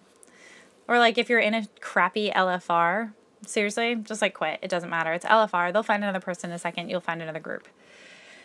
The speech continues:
So that's re-, really basically my, my advice for that for now. And next week, we're gonna talk about some, like, lifestyle and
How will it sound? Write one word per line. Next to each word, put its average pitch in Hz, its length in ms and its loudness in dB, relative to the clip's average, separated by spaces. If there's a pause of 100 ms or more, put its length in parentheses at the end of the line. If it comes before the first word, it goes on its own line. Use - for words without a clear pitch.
(140)
So 247 420 6 (760)
that's 262 280 4
re-, 277 240 0 (240)
really 311 280 4
basically 277 340 2
my, 196 420 2 (640)
my 240 180 4
advice 214 480 2
for 190 160 0
that 175 280 2
for 196 160 -4
now. 196 500 0
And 202 380 -2
next 247 300 0
week, 262 240 0
we're 226 80 -2
gonna 208 160 0
talk 214 220 2
about 196 320 -2
some, 180 560 -4 (500)
like, 190 160 -2
lifestyle 247 760 2
and 190 580 -2